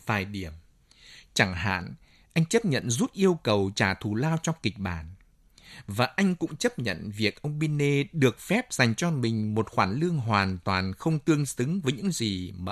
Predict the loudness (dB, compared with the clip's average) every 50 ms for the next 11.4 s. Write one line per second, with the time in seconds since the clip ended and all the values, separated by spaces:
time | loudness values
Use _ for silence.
0 | -6 -4 -4 -4 -4 -2 -2 0 0 2 0 -2 -4 -8 -6 -2 0 2 2 2
1 | 0 0 -2 -2 -4 -4 -8 -8 -8 -8 -8 -10 -12 -18 -20 _ _ _ _ _
2 | _ _ _ _ _ _ _ _ _ _ _ _ _ _ _ _ _ _ _ _
3 | _ _ _ _ _ _ _ -4 -2 0 2 2 0 0 -2 -4 -4 -4 -6 -6
4 | -8 -10 -14 _ _ _ _ _ _ -20 -20 _ _ 6 6 6 8 6 6 6
5 | 6 4 0 -2 -6 _ -20 _ _ 0 2 2 2 2 0 -2 -4 0 0 -2
6 | -2 -2 -6 -14 -18 -20 -20 _ _ 0 0 0 0 2 2 2 2 0 0 0
7 | 0 0 0 0 -2 -2 -2 -4 -6 -10 -14 -20 -20 -20 -20 -20 -20 -20 -20 -20
8 | -20 -8 -4 -4 -4 -2 0 2 4 4 4 4 4 2 0 2 2 2 4 4
9 | 2 0 0 -2 -2 -2 -4 _ _ 0 2 2 2 2 -2 -2 -2 -2 0 -2
10 | -2 -2 -2 -2 -4 -4 -6 -6 -6 -4 -4 -4 -6 -8 -12 -18 -20 -8 -4 -2
11 | -2 -2 -4 -6 -8 -8 -10